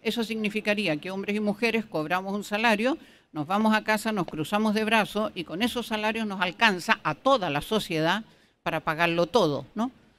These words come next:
Que nos laven, que nos cocinen, que nos limpien, que nos cuiden a las criaturas, que nos cuiden a las personas mayores, etcétera, etcétera. O sea, el otro trabajo no existiría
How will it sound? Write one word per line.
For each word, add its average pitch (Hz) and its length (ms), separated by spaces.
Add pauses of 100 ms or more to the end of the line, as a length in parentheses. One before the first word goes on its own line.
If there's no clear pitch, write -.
(220)
Que 156 100
nos 156 100
laven, 180 300
que 175 100
nos 165 140
cocinen, 175 500
que 175 80
nos 165 160
limpien, 170 400
que 165 80
nos 156 140
cuiden 165 240
a 160 40
las 156 120
criaturas, 160 560
que 170 100
nos 151 120
cuiden 165 260
a 160 40
las 160 120
personas 151 400
mayores, 165 460
etcétera, 151 460
etcétera. 156 400
O 185 40
sea, 226 140
el 247 120
otro 233 240
trabajo 214 280
no 220 80
existiría 185 640